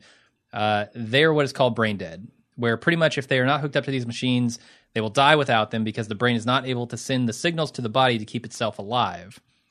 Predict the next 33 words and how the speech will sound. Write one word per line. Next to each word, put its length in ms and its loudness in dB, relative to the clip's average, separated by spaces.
Once 300 2
unplugged, 440 2
the 60 -8
person 280 -2
will 80 -2
expire, 520 2
so 140 -2
I 40 0
suppose 300 0
as 80 -6
long 160 0
as 80 -4
they 80 0
are 60 0
hooked 200 -4
up 80 -10
to 60 -8
these 140 -4
machines 380 -4
and 100 -8
kept, 320 -4
quote-unquote, 400 0
alive, 600 4
zombification 560 -2
will 120 -2
not 200 0
take 200 -12
place." 280 -6
So 180 0
it, 200 -6
it 80 -10
seems 280 0
like 300 4